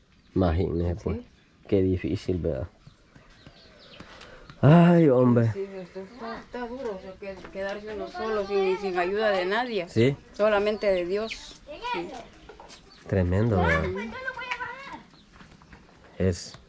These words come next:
Speaker 1: bien difícil porque
Speaker 2: Sí, yo la grité a ella. "Sí, Elvia, ven, ayúdame a bajar el
Speaker 1: Ujú.
Speaker 2: guacal", le dije yo. Pero, y me asomé allí, no había
Speaker 1: Y
Speaker 2: nada.
Speaker 1: aún usted con el gran dolor que, que
Speaker 2: Ujú.
Speaker 1: sentía, usted no soltó el perol ahí, lo
Speaker 2: No,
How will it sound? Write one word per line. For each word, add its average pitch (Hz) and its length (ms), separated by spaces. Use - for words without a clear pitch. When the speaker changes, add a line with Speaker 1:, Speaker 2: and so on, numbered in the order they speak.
Speaker 1:
bien 101 200
difícil 107 580
porque 95 580
Speaker 2:
Sí, 202 140
yo 190 140
la 226 120
grité 254 320
a 208 160
ella. 180 340
"Sí, 285 280
Elvia, 330 260
ven, 269 160
ayúdame 285 340
a 247 40
bajar 277 220
el - 40
Speaker 1:
Ujú. 269 80
Speaker 2:
guacal", 311 400
le 262 100
dije 247 240
yo. 233 140
Pero, 381 380
y 277 140
me 247 140
asomé 247 300
allí, 285 220
no 330 100
había 254 220
Speaker 1:
Y 185 80
Speaker 2:
nada. 170 120
Speaker 1:
aún 196 240
usted 233 300
con 220 220
el 170 60
gran 214 220
dolor 214 360
que, 156 240
que 151 120
Speaker 2:
Ujú. 135 60
Speaker 1:
sentía, 190 400
usted 190 320
no 311 160
soltó 311 320
el 175 100
perol 185 380
ahí, 175 200
lo 139 240
Speaker 2:
No, 170 160